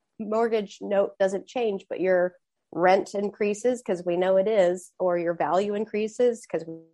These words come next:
we know it is, or you can call it value increasing. You can just call it the dollar losing value, right? Well, our payment to the bank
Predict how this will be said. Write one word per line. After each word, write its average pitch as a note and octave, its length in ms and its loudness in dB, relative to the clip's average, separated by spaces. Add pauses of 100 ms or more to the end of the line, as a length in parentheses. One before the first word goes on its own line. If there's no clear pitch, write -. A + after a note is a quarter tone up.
we D#3+ 80 -4
know F#3+ 200 2
it G#3+ 100 2
is, F#3 320 2 (280)
or A3+ 460 4 (380)
you D4 40 0
can A3 140 2
call A#3+ 240 4
it E3+ 80 -2
value G3+ 220 4
increasing. F#3+ 340 -6
You D#3+ 80 -6
can G#3 60 -4
just G#3 160 -10
call F#3 160 4
it E3+ 80 -4 (100)
the G3 60 0
dollar F#3+ 480 6
losing F3+ 580 -2
value, E3 560 2
right? D#3+ 380 -2 (360)
Well, G3+ 300 4
our G#3+ 240 2
payment C#4+ 460 -2
to B3+ 80 -4
the G#3+ 100 -6
bank B3 380 -4